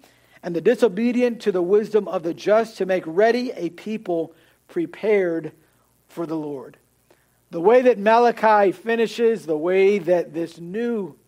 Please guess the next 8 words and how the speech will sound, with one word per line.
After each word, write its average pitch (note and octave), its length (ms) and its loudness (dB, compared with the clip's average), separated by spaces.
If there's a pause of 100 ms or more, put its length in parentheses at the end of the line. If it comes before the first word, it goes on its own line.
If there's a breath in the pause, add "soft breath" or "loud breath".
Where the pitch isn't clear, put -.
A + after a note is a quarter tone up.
Testament D#3+ 600 -14
begins, D3 560 -8
this D#3 260 -16
new G#3 580 -4 (240 loud breath)
experience, F#3 880 -4
this - 280 -10
new F#3 280 -6
story. D#3+ 640 -14